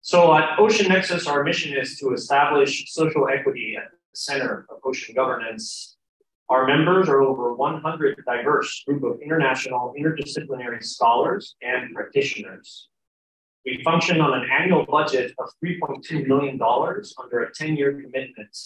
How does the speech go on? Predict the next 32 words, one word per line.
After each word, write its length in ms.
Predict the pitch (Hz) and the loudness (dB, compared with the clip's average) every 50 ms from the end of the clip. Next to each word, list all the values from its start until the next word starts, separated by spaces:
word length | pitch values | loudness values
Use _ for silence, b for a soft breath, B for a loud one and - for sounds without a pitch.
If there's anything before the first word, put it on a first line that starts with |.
| - - | -16 -12
of 140 | 120 - - | -10 -10 -8
the 80 | 120 | -8
Nippon 400 | - - - - 143 - - 110 | -10 -8 -6 -4 -2 -2 -2 -4
Foundation. 680 | 113 113 110 107 110 117 - - - - - - - - _ _ _ _ _ _ _ _ _ _ _ _ _ _ _ _ _ _ _ - 170 - | -4 -4 -4 -4 -4 -6 -4 -4 -4 -4 -6 -8 -14 -20 _ _ _ _ _ _ _ _ _ _ _ _ _ _ _ _ _ _ _ -20 -8 0
Our 400 | - - - 160 - - - - | 2 2 4 4 2 0 -2 2
program 340 | - 165 185 180 143 127 - | 2 2 4 4 2 2 2
office 380 | - - - - 127 123 117 | 2 2 2 0 -2 -6 -6
is 160 | 120 117 107 113 | -8 -14 -10 -6
based 320 | - 120 120 117 - - | -2 -2 -2 -2 -2 -2
out 180 | 117 117 113 107 | 0 0 0 -2
of 60 | 104 | -6
the 100 | 104 110 | -8 -10
University 540 | 113 120 120 120 120 117 - - - 107 104 | -10 -8 -6 -4 -4 -4 -6 -6 -10 -8 -8
of 60 | 101 - | -4 0
Washington 680 | - - - - - - 110 101 - 107 104 104 107 - | 0 0 2 0 -4 -8 -12 -14 -14 -14 -14 -14 -16 -18
at 60 | - - | -20 -20
the 80 | - - | -20 -18
Nippon 380 | - - - 127 131 - 151 - | -14 -6 -2 0 0 0 0 0
Foundation 720 | 165 151 135 135 135 131 127 - 131 127 127 131 131 135 135 | 0 0 0 0 0 -2 -2 -4 -6 -8 -10 -12 -14 -16 -14
Ocean 320 | - - - - - - - - | -16 -14 -14 -14 -16 -14 -10 -10
Nexus 300 | 151 - - - - - | -10 -10 -12 -16 -16 -12
Center, 560 | - 147 151 156 156 156 156 156 - - _ _ _ _ _ _ _ _ _ _ _ _ - | -8 -4 0 0 0 0 0 -2 -8 -12 _ _ _ _ _ _ _ _ _ _ _ _ -8
and 220 | 135 143 147 147 | -4 -4 0 2
our 340 | 143 143 139 139 139 139 139 | 4 6 6 6 6 4 2
partners 460 | - 190 185 190 190 190 190 180 156 | 2 0 0 0 2 2 2 0 0
include 380 | 147 139 139 151 160 160 160 151 | -4 -8 -6 0 4 4 6 8
over 480 | 143 139 139 139 131 131 131 131 - - | 8 6 6 6 4 2 2 0 -2 -2
thirty 260 | 170 180 185 180 170 | 0 2 2 0 0
universities, 920 | 156 156 151 139 135 139 147 - - - - 120 117 117 123 - 120 - _ | 0 0 2 4 4 4 4 4 0 -8 -8 -8 -10 -10 -10 -12 -14 -16 _
civil 320 | - - - 131 127 131 | -14 -8 -4 -2 -2 -2
society 540 | 131 - - - - 127 123 127 123 120 117 | -2 -4 -10 -6 -4 -2 0 0 -2 -2 -2
groups 720 | 131 139 139 139 139 - - - - - - - - _ | 2 4 4 4 2 0 -6 -12 -14 -14 -16 -16 -20 _